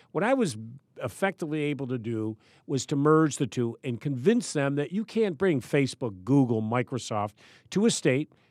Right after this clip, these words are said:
where four years in a row I vetoed bills that would have defunded Planned Parenthood. We had an H B two like bill that I had to veto. We had an H B two bill that actually got killed in committee.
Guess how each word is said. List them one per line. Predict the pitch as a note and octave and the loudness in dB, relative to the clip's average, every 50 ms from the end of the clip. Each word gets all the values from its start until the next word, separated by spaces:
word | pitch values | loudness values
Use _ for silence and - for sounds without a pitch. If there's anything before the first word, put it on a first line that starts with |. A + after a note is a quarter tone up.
| _ _ _ _ _ _ _ | _ _ _ _ _ _ _
where | - D3 E3 F3 F3 F3 - - _ | 2 4 4 6 4 2 0 -6 _
four | _ - D#3 F3 F#3+ | _ -4 0 2 4
years | G3+ G3 G3+ G3 C#3+ | 4 6 4 4 4
in | D#3 | 4
a | D#3+ | 4
row | D#3 D3 D3 D#3+ F3+ | 6 6 6 6 6
I | E3 D3 D#3+ | 6 4 4
vetoed | D3 A#2+ C#3 D3+ C3 C3 D3 D3 D3+ D#3+ C3+ | 4 2 2 2 2 2 2 4 4 2 2
bills | B2+ B2 A#2+ C3+ D3 A#2 | 0 0 0 0 0 -2
that | D#3+ D3 | -2 -2
would | C3+ C3+ C3+ | 0 0 0
have | C#3 A2 | 0 0
defunded | F2+ A2+ B2 B2 - - B2+ A#2 B2 D3+ C#3 - | -2 -2 -2 -2 -2 -4 -4 -2 -2 -4 -4 -4
Planned | D3 D3 D3+ D#3+ D3+ - | -4 -4 -4 -4 -4 -4
Parenthood. | - F3 G#3 A3 G3+ D3 A2 F2 - - - - _ _ _ | -2 0 0 0 0 0 -2 -4 -8 -16 -20 -20 _ _ _
We | - C#3 F3 G3 G3 F#3 F3 | 0 2 2 4 2 2 2
had | D#3+ E3+ E3+ E3+ | 2 0 2 2
an | E3 E3 E3+ - | 2 0 -2 -2
H | - D3 D#3+ F3+ F3 - - - | 0 0 0 0 0 -4 -6 -2
B | D#3+ E3+ F3 F3+ | -2 0 0 -2
two | D3 - - G#3 B3+ B3+ A#3 | -2 -2 0 0 0 2 2
like | F3+ C#3+ C3+ B2 F#2+ F#2 | 0 0 0 0 -2 -2
bill | C3 B2+ A#2 G#2+ F#2+ G2+ - | 0 0 0 0 -2 -6 -6
that | - B2+ B2 | -2 -2 0
I | B2+ B2 | 0 0
had | A2 B2+ A#2+ G#2 | -2 -2 -4 -4
to | A2 | -4
veto. | F#2+ G#2+ A2 G2 - - F#2+ E2 - _ - _ _ _ _ - | -4 -4 -4 -4 -6 -8 -12 -12 -14 _ -20 _ _ _ _ 0
We | F3+ F#3 | 4 4
had | F3 E3 | 6 6
an | D#3+ | 6
H | E3 E3+ D#3 - | 6 4 4 2
B | D3+ F#3+ F#3 | 0 0 2
two | - - A3 B3+ | 4 6 6 6
bill | G3 D3 B2 A2+ | 6 4 4 2
that | A#2 B2 A#2+ | 0 -2 -2
actually | B2+ B2+ - - B2+ | -2 -2 -4 -4 -4
got | A#2+ C3 B2 - | -2 -2 -2 0
killed | - D3+ C#3 B2+ B2 | 0 0 0 0 0
in | C3 A#2+ | -2 -2
committee. | - - C#3 D3+ E3+ D#3 A#2 | -2 -2 -2 0 0 -2 -4